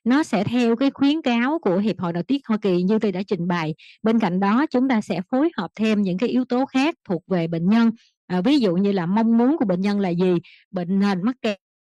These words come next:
ờ, và cái tình hình mà thuốc sẵn có tại cái cơ sở của mình.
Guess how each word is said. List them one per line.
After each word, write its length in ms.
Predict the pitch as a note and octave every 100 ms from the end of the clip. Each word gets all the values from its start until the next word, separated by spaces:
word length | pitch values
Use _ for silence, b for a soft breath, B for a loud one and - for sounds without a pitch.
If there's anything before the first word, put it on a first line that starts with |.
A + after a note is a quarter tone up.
| _ _ _ G3+ G#3 - _ _ - G3+ - _ b b
ờ, 280 | F#3 F#3 F3 E3+
và 240 | F3+ D#3+
cái 160 | B3+ C4
tình 260 | A3 F#3 F3+
hình 240 | G3 F#3 F3
mà 180 | F3 E3+
thuốc 280 | A3 D#4
sẵn 260 | - E3 A3+
có 240 | A#3 B3 E4
tại 200 | E3 F3+
cái 120 | B3
cơ 160 | - G#3+
sở 220 | G3 F#3+
của 100 | B3
mình. 200 | A#3+